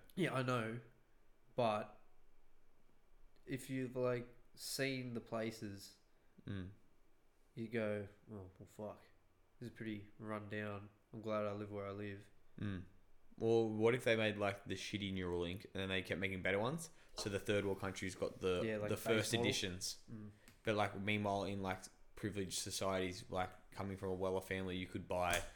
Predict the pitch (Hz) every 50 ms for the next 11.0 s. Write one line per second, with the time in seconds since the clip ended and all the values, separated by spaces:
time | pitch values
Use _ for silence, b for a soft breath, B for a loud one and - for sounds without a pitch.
0 | B B B B B B - - 98 98 101 98 98 92 92 95 92 - - -
1 | 101 98 98 92 82 85 95 92 95 92 - 95 87 - - 92 90 90 92 92
2 | 92 92 92 90 90 87 87 87 - - - - _ _ _ _ _ _ - _
3 | _ _ _ - - 117 - 123 120 - - 110 110 110 113 113 113 110 110 110
4 | 107 107 101 - - - - _ _ - 131 117 110 113 - 107 104 101 101 104
5 | 98 - - 98 98 - - - - - _ - - 110 107 101 - - 107 104
6 | 104 101 101 98 101 92 90 - - 101 101 98 - - 101 98 92 92 90 90
7 | 90 - - b b b b b b - 101 98 95 95 - 98 101 101 92 -
8 | 101 95 95 95 95 95 92 87 - - - 82 82 82 82 82 82 85 - -
9 | - - - - 104 104 104 98 - 101 98 98 101 101 95 92 95 92 90 -
10 | 92 92 - - - 92 90 - - 92 90 87 85 85 85 82 80 82 82